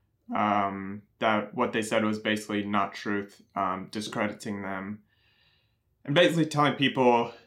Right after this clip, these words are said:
not to listen to them. Um, there was a lot in the, uh, caption of this post, but that, that was the essence of the post. And I basically just responded saying,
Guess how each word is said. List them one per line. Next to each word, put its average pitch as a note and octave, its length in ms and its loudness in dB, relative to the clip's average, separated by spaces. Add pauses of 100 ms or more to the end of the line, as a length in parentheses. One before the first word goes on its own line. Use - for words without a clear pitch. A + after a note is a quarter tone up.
not C#3+ 280 4
to D3+ 80 0
listen D3+ 260 2
to A2+ 120 -4
them. G#2+ 340 0 (180)
Um, G#2 540 0 (640)
there B2+ 120 4
was A2+ 140 2
a A#2+ 40 -2
lot A2+ 440 4
in G#2+ 540 0
the, G#2 200 0
uh, G#2 160 -2
caption A2 420 -2
of G#2+ 140 -4
this A2 140 -6
post, - 720 -6
but - 160 -6
that, A2+ 380 2
that A#2 120 4
was A#2+ 160 0
the G#2+ 80 -2
essence G#2+ 320 -4
of G2 120 -6
the - 60 -10
post. G#2 440 -6
And G2+ 420 -4 (440)
I - 60 2
basically A#2+ 480 2
just G#2+ 240 -8
responded A#2+ 500 2
saying, G#2+ 520 0